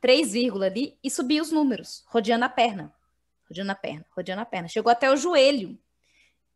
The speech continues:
Quando, quando ele fez a tatuagem, né, chegou até o <laughs> joelho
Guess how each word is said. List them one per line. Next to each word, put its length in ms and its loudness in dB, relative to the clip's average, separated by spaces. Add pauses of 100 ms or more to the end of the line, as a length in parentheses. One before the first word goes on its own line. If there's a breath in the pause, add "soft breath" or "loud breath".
(280)
Quando, 360 4
quando 200 -4
ele 160 -4
fez 320 4
a 80 0
tatuagem, 580 2
né, 180 -2
chegou 240 0
até 220 2
o 80 4
<laughs> 0 -
joelho 640 2